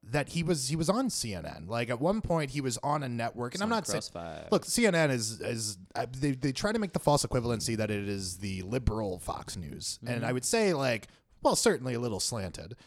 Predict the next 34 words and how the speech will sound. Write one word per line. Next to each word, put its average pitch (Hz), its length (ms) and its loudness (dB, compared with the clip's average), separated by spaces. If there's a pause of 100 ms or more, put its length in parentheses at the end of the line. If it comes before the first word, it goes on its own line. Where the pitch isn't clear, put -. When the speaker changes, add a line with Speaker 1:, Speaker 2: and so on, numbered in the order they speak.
(140)
Speaker 1:
It 156 140 6
has 151 180 4
never 180 380 6
gone 135 460 4
to 135 120 0
the 110 240 -2
extremes. 107 600 -2
It's - 100 -6
never 147 140 0
been 143 160 0
state-run 110 640 0
television. 98 580 -2
It's 98 180 -6
never 113 200 -2
been 104 200 -2
lies 104 460 2
being 101 240 -2
openly, 98 520 -2
like, 92 340 -4 (280)
Speaker 2:
Yeah. 120 360 -2
Speaker 1:
you 104 80 0
know. 95 320 -2
Speaker 2:
I 175 60 -4
mean, 185 180 -6
Fox 202 420 -6
News 117 640 -4
really 110 240 -6
pushed - 380 -10
everybody 92 480 -10
else 117 240 -6 (120)
further 85 440 -12 (160)
to - 100 -12
the 80 160 -12
other 76 280 -14